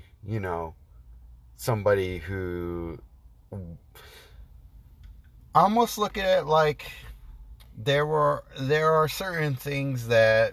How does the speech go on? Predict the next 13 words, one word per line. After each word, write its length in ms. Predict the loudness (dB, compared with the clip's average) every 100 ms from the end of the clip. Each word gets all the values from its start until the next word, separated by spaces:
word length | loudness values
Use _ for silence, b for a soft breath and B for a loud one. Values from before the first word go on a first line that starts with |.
| -4
people 440 | -10 -8 -2 0 2
are 260 | 2 2
called 500 | 0 -4 0 0 -2
to, 560 | -8 -12 -10 -10 -10 -12 -14
uh, 180 | -14 -14 -14 -4
as 160 | -4 -4
far 460 | -2 4 4 6 2
as 140 | 0
their 480 | 0 2 2 2 -2 -6
life 420 | -4 -2 -2 -4
purpose, 440 | -4 -4 -6 -6
right? 280 | -2 0 0 -6 b b b b b b -6
And 480 | -2 -2 -4 -8